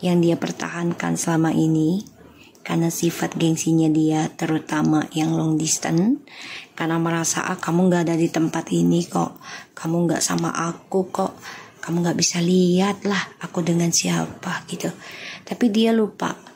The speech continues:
kalau kamu memiliki insting yang kuat, ya, spiritual, energi. Dia lupa, atau dia pura-pura lupa, ya, karena, ya, dia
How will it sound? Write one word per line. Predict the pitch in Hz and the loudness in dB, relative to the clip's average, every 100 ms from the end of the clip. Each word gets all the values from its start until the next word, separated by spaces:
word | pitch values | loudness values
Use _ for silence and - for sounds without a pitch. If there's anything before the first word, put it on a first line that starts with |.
| - - - | -20 -20 -10
kalau | - 175 175 | -2 0 0
kamu | - 175 180 190 | -2 -2 0 2
memiliki | 185 170 170 165 - 180 185 190 - - - _ - | 4 4 4 2 0 2 4 2 -2 -18 -20 _ -2
insting | 202 185 - 190 180 175 | 0 0 0 2 4 4
yang | 170 165 | 2 0
kuat, | 175 170 160 165 - _ _ - - - - - - - - - - | 0 0 0 -4 -12 _ _ -20 -20 -20 -20 -20 -20 -20 -20 -12 -2
ya, | 170 | 0
spiritual, | 170 - 190 170 160 170 165 160 - | 0 0 2 2 2 0 0 0 0
energi. | 165 170 160 165 165 165 - - - - - - - | 2 4 2 0 -2 -4 -14 -20 -20 -20 -20 -20 -4
Dia | 190 220 | 2 4
lupa, | 240 233 - - - - - - | 2 0 -6 -6 -8 -20 -20 -8
atau | 202 - 277 | -2 2 4
dia | 277 | 4
pura-pura | 262 196 180 185 180 | 0 -2 -2 0 2
lupa, | 180 175 - - - - - - - _ - - - | 0 -2 -6 -10 -16 -20 -20 -20 -20 _ -20 -20 -10
ya, | 170 180 - - - - - - | -6 -6 -8 -16 -14 -16 -16 -8
karena, | 175 185 220 - - - - - - - - - - - | -4 -2 -4 -6 -18 -20 -20 -20 -18 -18 -18 -18 -18 -12
ya, | 165 147 | -6 -2
dia | 170 202 196 180 170 | 2 2 0 -2 -6